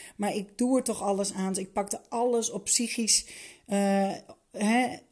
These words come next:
op, op al die vlakken pakte ik het aan. Ik analyseerde alles. En, ehm,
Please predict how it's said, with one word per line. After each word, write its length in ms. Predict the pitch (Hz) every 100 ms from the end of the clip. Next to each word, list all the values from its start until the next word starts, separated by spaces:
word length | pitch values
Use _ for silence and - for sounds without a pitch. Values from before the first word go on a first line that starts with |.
| _
op, 200 | 202 -
op 200 | - 196
al 260 | - 233 220
die 160 | 233
vlakken 500 | - 240 247 233 196
pakte 300 | - 247 -
ik 80 | 196
het 160 | 208 -
aan. 280 | 214 220 220
Ik 100 | 208
analyseerde 640 | 202 208 220 240 247 240 -
alles. 600 | 254 269 233 226 - - - - - -
En, 420 | - 202 208 208 -
ehm, 840 | 196 196 196 196 196 196 196